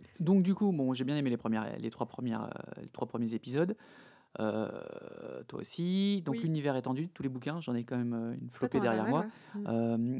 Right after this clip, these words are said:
Speaker 1: ce qui est bien dans, dans Star Wars, c'est que justement, c'est pas juste trois films, c'est aussi tout un univers autour.
Speaker 2: Mm, mm.
Speaker 1: Euh, des jeux vidéo,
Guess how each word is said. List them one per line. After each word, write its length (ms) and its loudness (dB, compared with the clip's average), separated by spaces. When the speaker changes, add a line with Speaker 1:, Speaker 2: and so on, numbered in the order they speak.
Speaker 1:
ce 180 -10
qui 160 -6
est 40 0
bien 160 0
dans, 260 4
dans 80 0
Star 180 0
Wars, 100 -2
c'est 120 -8
que 60 -10
justement, 260 -4
c'est 140 -10
pas 240 0
juste 320 -8
trois 200 -2
films, 320 -2
c'est 160 -2
aussi 300 0
tout 160 -14
un 100 4
univers 400 4
autour. 400 0
Speaker 2:
Mm, 60 -4
mm. 220 -4
Speaker 1:
Euh, 800 0
des 360 -2
jeux 140 0
vidéo, 680 4